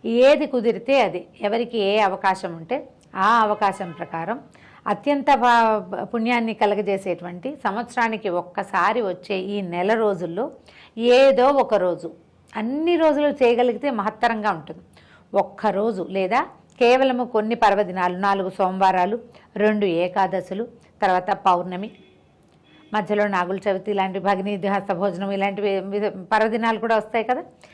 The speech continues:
ఈ దినాలలో అయినా కూడా కనీసం మనం పొద్దున్నే, తెల్లవారుజామునే స్నానం చేయటము, దీపారాధన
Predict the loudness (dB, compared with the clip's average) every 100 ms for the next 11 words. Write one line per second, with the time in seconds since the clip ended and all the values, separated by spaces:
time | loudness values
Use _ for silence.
0 | -20 -6 -2 0 0 2 4 4 4 2
1 | 2 -4 -4 -8 -4 -2 -2 -4 -2 0
2 | -2 -2 -4 -8 _ -20 _ -4 -2 -2
3 | -2 -2 -4 -6 -6 -4 -2 2 2 0
4 | -4 -6 -8 -8 -6 -6 -8 -10 -12 -12
5 | -18 -20 -20 -20 -8 -6 -2 0 0 -2
6 | -6